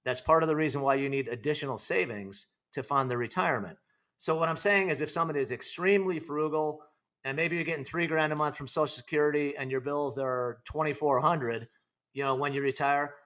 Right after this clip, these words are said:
maybe you got a chance that you could, that you could get through retirement on, on a hundred thousand dollar portfolio,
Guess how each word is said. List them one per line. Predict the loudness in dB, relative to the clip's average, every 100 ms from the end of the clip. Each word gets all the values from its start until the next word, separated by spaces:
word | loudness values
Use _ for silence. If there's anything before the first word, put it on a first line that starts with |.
| _ 0
maybe | 0 0
you | -2
got | 2 2
a |
chance | 2 0 0 0
that | -2 -4 -4
you | -4
could, | -2 -4 -4
that | -6 -6
you | -6
could | -4
get | -4 -4
through | 0 0
retirement | 0 0 0 -2 -2
on, | -4 -4
on | -4 -4 -2
a | -2
hundred | 0 -2 2
thousand | 2 2 2
dollar | 2
portfolio, | 0 -4 0 2 2 0 -4